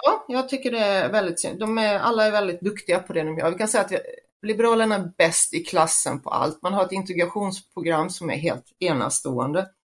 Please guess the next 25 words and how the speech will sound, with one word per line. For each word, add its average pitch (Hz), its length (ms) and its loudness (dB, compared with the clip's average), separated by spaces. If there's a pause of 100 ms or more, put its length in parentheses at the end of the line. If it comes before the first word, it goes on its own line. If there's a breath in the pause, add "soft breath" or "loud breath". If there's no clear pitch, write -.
(420)
Bästa 202 280 2
politiska 175 420 0
program 147 360 -2
jag 127 80 -2
har 127 80 -2
läst. 202 560 2 (600 soft breath)
Allan 202 280 6
Widman 220 420 6
har 214 60 4
suttit 214 420 2
i 185 560 6
försvarsutskottet 180 800 0
i 156 40 -2
tjugo 165 380 0
år. 156 140 6
Han 165 200 -2
slutar 202 580 0
nu. 247 240 4 (720)
Så 190 60 0
att 190 240 0
om 294 260 6
jag 196 180 6
blir 160 160 0
inröstad 170 800 -4 (240)
så 156 520 2